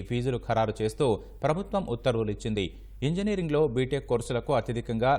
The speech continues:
లక్షా మూడు వేల నుంచి లక్షా ఐదు వేల రూపాయలు, అత్యల్పంగా నలభై వేల రూపాయల చొప్పున నిర్ణయించారు. ఇందులో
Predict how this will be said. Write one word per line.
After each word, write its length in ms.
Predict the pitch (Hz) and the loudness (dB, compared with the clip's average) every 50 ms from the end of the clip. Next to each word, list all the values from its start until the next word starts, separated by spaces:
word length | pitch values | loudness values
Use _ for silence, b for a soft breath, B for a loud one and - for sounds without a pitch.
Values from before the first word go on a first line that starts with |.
| 76 110 | 2 0
లక్షా 280 | 110 - - - 143 147 | -2 -2 0 0 2 2
మూడు 220 | 117 113 110 110 | 2 0 0 0
వేల 180 | 107 110 107 104 | 0 0 0 0
నుంచి 280 | 107 107 107 - 156 180 196 - B B B B | -2 -4 -2 -2 -2 -2 -2 -4 B B B B
లక్షా 300 | 113 127 131 - - 196 185 156 | 0 0 0 0 0 0 2 2
ఐదు 180 | 120 117 117 127 | 2 2 2 2
వేల 160 | 120 117 113 | 2 2 2
రూపాయలు, 480 | 107 107 104 - 120 110 113 131 156 185 196 B B B B B | 2 0 -2 0 2 2 4 4 2 0 -2 B B B B B
అత్యల్పంగా 600 | 131 143 - - 208 196 - 170 143 127 135 135 139 | -2 0 0 -2 -4 -2 -2 -2 0 4 6 6 6
నలభై 380 | 123 110 113 113 120 120 120 131 | 6 4 4 2 2 2 2 2
వేల 180 | 127 127 120 117 | 2 2 2 2
రూపాయల 380 | 110 117 117 - 131 123 113 - - | 0 0 0 0 0 0 0 0 -2
చొప్పున 280 | 110 - 123 139 151 | -4 -4 -2 -2 0
నిర్ణయించారు. 720 | 160 135 113 104 104 107 107 107 104 - 123 117 113 107 95 - B B B B B | 0 0 -2 -2 -2 -2 -2 -2 -2 0 4 4 4 4 2 -2 B B B B B
ఇందులో 260 | 131 147 156 170 180 | -2 -2 0 0 0